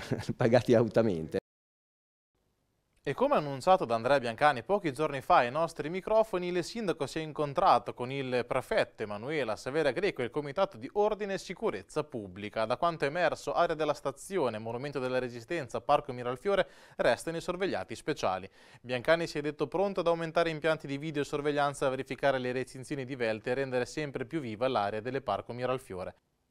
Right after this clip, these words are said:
Speaker 2: In programma anche una campagna di sensibilizzazione per il contrasto dell'uso delle droghe con il coinvolgimento delle forze dell'ordine, azienda sanitaria e scuole.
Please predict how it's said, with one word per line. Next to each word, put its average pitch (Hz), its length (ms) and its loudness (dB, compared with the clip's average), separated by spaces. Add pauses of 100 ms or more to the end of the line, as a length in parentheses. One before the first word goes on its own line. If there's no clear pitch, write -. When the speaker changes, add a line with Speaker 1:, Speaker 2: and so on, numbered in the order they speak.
Speaker 2:
In 123 260 -4
programma 175 400 6
anche 175 180 2
una 156 160 6
campagna 156 400 4
di 131 140 -4
sensibilizzazione 165 1000 -4
per 156 140 0
il 151 180 2
contrasto 139 580 4
dell'uso 127 380 -2
delle 131 220 -2
droghe 113 320 -2
con 127 120 -6
il 131 220 -4
coinvolgimento 135 760 -4
delle 110 220 -4
forze 135 380 0
dell'ordine, 135 500 0
azienda 120 340 -6
sanitaria 110 640 -4
e 165 120 -6
scuole. 92 440 -6